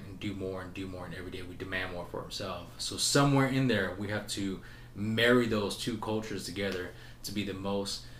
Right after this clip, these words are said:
uh, optimal performer for our cybersecurity professionals, right? So, uh, s-, food for thought.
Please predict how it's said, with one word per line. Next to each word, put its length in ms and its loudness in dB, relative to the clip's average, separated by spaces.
uh, 200 -6
optimal 600 -4
performer 680 -4
for 240 -4
our 80 -2
cybersecurity 640 -6
professionals, 640 -8
right? 220 -8
So, 340 4
uh, 180 0
s-, 300 -4
food 160 8
for 80 -2
thought. 500 6